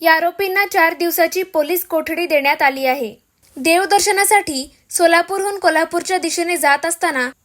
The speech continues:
दिनांक चोवीस मे दोन हजार चोवीस रोजी मध्यरात्री एक वाजण्याच्या सुमारास कळंबीजवळ असलेल्या पेट्रोल पंपावर विश्रांतीसाठी चार चाकीमधील प्रवासी थांबले. यामध्ये सर्व कुटुंबी झोपी गेले. त्यानंतर त्या ठिकाणी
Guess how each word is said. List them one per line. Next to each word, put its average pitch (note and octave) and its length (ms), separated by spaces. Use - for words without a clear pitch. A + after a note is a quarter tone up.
दिनांक D#4 420
चोवीस F4+ 540
मे D4 160
दोन D4 240
हजार D#4 280
चोवीस D#4 520
रोजी B3+ 440
मध्यरात्री F#4 580
एक E4+ 240
वाजण्याच्या E4 520
सुमारास E4 600
कळंबीजवळ F4 680
असलेल्या D4 420
पेट्रोल D#4 400
पंपावर E4+ 580
विश्रांतीसाठी E4+ 800
चार D#4 300
चाकीमधील E4 600
प्रवासी D#4 480
थांबले. B3+ 380
यामध्ये D#4+ 460
सर्व F4+ 320
कुटुंबी F4+ 420
झोपी E4 340
गेले. B3+ 320
त्यानंतर G4+ 480
त्या G4 180
ठिकाणी E4 500